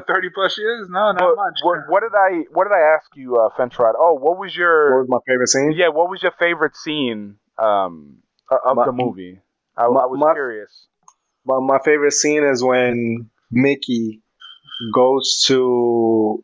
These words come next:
Speaker 3: to Rocky's house and he starts talking to him and he's like, "Yeah, you know, I, I, I carry this paper with me.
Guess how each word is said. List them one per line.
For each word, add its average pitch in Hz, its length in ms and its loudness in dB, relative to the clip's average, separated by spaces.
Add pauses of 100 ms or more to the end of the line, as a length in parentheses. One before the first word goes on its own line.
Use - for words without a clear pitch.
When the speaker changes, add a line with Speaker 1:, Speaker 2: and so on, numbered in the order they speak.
Speaker 3:
to - 140 0
Rocky's 120 600 0
house 104 680 0 (560)
and 120 60 0
he 123 80 2
starts 135 400 0
talking 135 460 2
to 113 80 -12
him 113 240 -6
and 117 80 -4
he's 120 280 2
like, 120 360 2 (580)
"Yeah, 156 340 4
you 139 240 0
know, 143 680 4
I, 123 340 4
I, 113 680 2
I - 20 0
carry 139 420 0
this 131 160 -2
paper 143 400 0
with 139 320 0
me. 139 480 0